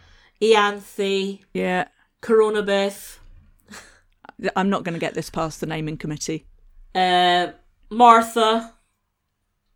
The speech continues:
Speaker 2: Oh,
Speaker 1: Come
Speaker 2: yeah,
Speaker 1: on.
Speaker 2: Martha.
Speaker 1: You get a
Speaker 2: Camilla.
Speaker 1: Martha. Or is it, is it Marta? Camilla,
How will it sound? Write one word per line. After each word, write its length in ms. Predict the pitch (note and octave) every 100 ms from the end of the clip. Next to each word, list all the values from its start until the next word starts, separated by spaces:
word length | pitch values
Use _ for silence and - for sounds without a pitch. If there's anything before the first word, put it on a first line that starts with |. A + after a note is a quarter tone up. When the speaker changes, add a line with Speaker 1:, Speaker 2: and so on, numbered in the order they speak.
| _ -
Speaker 2:
Oh, 240 | F#4+ E4 D#4+
Speaker 1:
Come 120 | F#3
Speaker 2:
yeah, 60 |
Speaker 1:
on. 140 | E3 D#3+
Speaker 2:
Martha. 340 | F#3 - G3+ - _ _ _ _ _ _
Speaker 1:
You 60 | _
get 60 | -
a 40 |
Speaker 2:
Camilla. 280 | G3+ F#3+ G#3
Speaker 1:
Martha. 460 | F3 F3 F3+ - D#3+
Or 140 | G3+
is 80 | G3+
it, 180 | D3+ -
is 160 | G3+ G3
it 80 | G3
Marta? 500 | F#3 F#3 - F#3+ F#3+
Camilla, 540 | A3+ G#3+ G3+ G3+ A#3